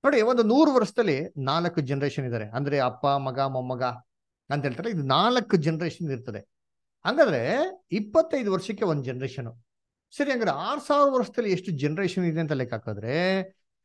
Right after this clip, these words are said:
ಆರು ಸಾವಿರ ವರ್ಷದಲ್ಲಿ ಇನ್ನೂರ ನಲವತ್ತು ಜನರೇಷನ್ ಇದೆ. ಸರಿ, ಇವಾಗಿರೋಂಥ ಜನರೇಷನ್ ಜನಸಂಖ್ಯೆ ಎಷ್ಟು ಅಂತಂದ್ರೆ ಇದು ಆರು ಬಿಲಿಯನ್. ಮೊನ್ನೆ ಕತೆ ಏನ್ ಮಾಡ್ದ, ಆ, ಮೋದಿ ಅವರು ಡಿಕ್ಲೇರ್ ಮಾಡೋರು ನೋಡಿದ್ದೀನಿ, ಆರು ಬಿಲಿಯನ್ ಇದೆ ಅಂತ, ಅಲ್ವರ?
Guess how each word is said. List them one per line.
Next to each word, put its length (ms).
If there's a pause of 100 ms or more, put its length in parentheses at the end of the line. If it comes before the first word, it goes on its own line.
(200)
ಆರು 340
ಸಾವಿರ 300
ವರ್ಷದಲ್ಲಿ 680
ಇನ್ನೂರ 440
ನಲವತ್ತು 420
ಜನರೇಷನ್ 480
ಇದೆ. 360 (540)
ಸರಿ, 240
ಇವಾಗಿರೋಂಥ 500
ಜನರೇಷನ್ 880
ಜನಸಂಖ್ಯೆ 500
ಎಷ್ಟು 320
ಅಂತಂದ್ರೆ 580
ಇದು 160
ಆರು 540
ಬಿಲಿಯನ್. 840 (380)
ಮೊನ್ನೆ 240
ಕತೆ 300
ಏನ್ 100
ಮಾಡ್ದ, 340 (360)
ಆ, 240
ಮೋದಿ 260
ಅವರು 140
ಡಿಕ್ಲೇರ್ 340
ಮಾಡೋರು 200
ನೋಡಿದ್ದೀನಿ, 340
ಆರು 340
ಬಿಲಿಯನ್ 400
ಇದೆ 220
ಅಂತ, 200 (200)
ಅಲ್ವರ? 220